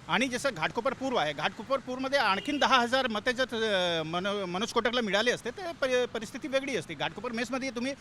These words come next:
पंधरा हजार लॉस झालं आहे. जर पंधरा हजार मतलब एक बॅलन्स केलं असतं, तर प-, परिस्थिती वेगळी असते. परंतु हे काहीच झालं नाही. ते संविधानामुळे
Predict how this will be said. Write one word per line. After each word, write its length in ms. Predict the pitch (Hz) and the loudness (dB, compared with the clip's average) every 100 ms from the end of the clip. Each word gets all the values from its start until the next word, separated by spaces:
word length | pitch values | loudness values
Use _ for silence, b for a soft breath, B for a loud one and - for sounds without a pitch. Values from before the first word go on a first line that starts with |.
| B B - | B B -6
पंधरा 220 | 190 247 | 0 2
हजार 200 | 233 277 | 2 2
लॉस 260 | 214 254 | 2 2
झालं 240 | 240 196 147 | 2 0 -2
आहे. 360 | 113 - - 160 | -8 -16 -4 2
जर 140 | 285 | 2
पंधरा 300 | - 233 269 | 2 0 2
हजार 240 | 233 254 | 2 2
मतलब 300 | 247 233 247 | 0 -4 0
एक 140 | 240 226 226 | 0 0 -4
बॅलन्स 360 | 180 180 226 285 | -2 0 0 0
केलं 180 | 262 240 | 0 0
असतं, 160 | - 277 | -2 0
तर 60 | 311 | 0
प-, 260 | 277 269 | 4 2
परिस्थिती 360 | 254 233 - 262 | 0 -6 -8 -4
वेगळी 280 | 277 285 240 | -4 -2 -6
असते. 200 | 127 127 - B - | -8 -12 -14 B -2
परंतु 220 | 220 214 | -2 2
हे 100 | 226 | 2
काहीच 320 | 277 214 269 | 4 2 2
झालं 280 | 226 233 262 | 2 6 6
नाही. 220 | 214 139 123 - - - - - - - - - - - | 4 0 -8 -18 -20 -20 -20 -20 -20 -20 -20 -20 -20 2
ते 100 | 240 | 2
संविधानामुळे 1080 | - 190 185 214 269 277 262 269 277 285 285 | 2 0 4 6 6 2 4 6 8 8 4